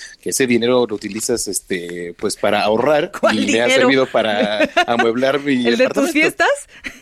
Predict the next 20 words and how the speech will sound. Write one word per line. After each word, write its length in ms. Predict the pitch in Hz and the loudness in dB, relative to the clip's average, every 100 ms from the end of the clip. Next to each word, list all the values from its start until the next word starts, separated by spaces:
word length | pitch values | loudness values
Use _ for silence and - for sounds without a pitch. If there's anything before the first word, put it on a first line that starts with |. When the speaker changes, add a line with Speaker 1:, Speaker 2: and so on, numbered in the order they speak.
| - | -2
Speaker 1:
No, 380 | 127 143 262 | 2 2 0
el 120 | 240 120 | -4 -2
dinero 280 | 120 131 | 0 0
de 60 | 135 | 0
las 160 | 123 123 | 0 0
fiestas, 300 | 160 160 147 | 0 0 0
el 100 | 139 | 0
que 80 | |
ya 100 | 156 | 0
tenía 280 | 170 170 175 | 2 0 -2
destinado 500 | 160 - 165 190 175 | -4 -6 -4 0 0
para, 200 | - 151 | 2 2
Speaker 2:
El 100 | 135 | 2
Speaker 1:
para 180 | 160 143 | 0 0
los 160 | 139 - | 0 0
Speaker 2:
de 60 | |
la 80 | 233 | 0
Speaker 1:
treinta. 180 | 226 220 | 0 0
Speaker 2:
convivencia 580 | 233 233 233 240 247 247 | -2 -2 -4 -4 -6 -8
social, 480 | 226 - 226 226 | -10 -8 -6 -8